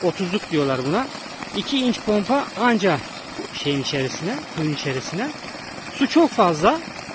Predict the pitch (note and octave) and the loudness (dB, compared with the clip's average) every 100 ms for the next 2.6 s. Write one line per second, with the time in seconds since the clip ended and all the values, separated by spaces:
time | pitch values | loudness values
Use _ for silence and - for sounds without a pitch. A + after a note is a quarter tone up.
0 | - - - E3 E3+ E3+ E3+ E3+ E3 - | -12 -10 -2 0 2 2 2 2 0 -4
1 | - - F#3+ G#3+ B3+ B3 B3 B3 A#3 A#3 | -6 0 2 4 4 4 4 2 4 2
2 | - B3 B3 C#4+ - G#3 | 2 2 4 2 2 -2